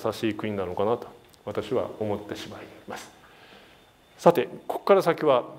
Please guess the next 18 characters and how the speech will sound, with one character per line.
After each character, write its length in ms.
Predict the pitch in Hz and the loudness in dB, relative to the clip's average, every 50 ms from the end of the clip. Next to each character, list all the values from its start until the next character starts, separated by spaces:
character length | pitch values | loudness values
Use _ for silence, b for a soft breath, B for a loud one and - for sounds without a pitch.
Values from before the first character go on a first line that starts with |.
| - - - - b b b b b b b b b b b b _ _ _ - | -18 -20 -20 -20 b b b b b b b b b b b b _ _ _ -12
敷 180 | - - - | -4 -4 0
地 100 | - - | 2 2
の 80 | 202 190 | 4 4
中 220 | 170 175 180 180 | 4 2 0 0
の 140 | 123 104 98 - - - - | -4 -4 -6 -10 -14 -14 -12
話 320 | 123 113 107 107 - 110 | -10 -10 -10 -10 -10 -10
を 100 | 98 - - - - - - _ _ _ _ _ _ - - _ _ - | -10 -10 -12 -16 -20 -20 -20 _ _ _ _ _ _ -20 -20 _ _ -2
聞 120 | - 127 | 0 0
い 40 | 104 | 0
て 80 | - 101 | 0 -4
い 60 | - | -4
た 100 | - 90 | -6 -8
だ 80 | 85 | -10
き 80 | - - | -10 -12
ま 80 | - - | -14 -14
す。 140 | - - B B B B B B B - | -14 -16 B B B B B B B 0
ま 200 | 135 131 151 185 | 6 8 8 8
ず 100 | 170 | 6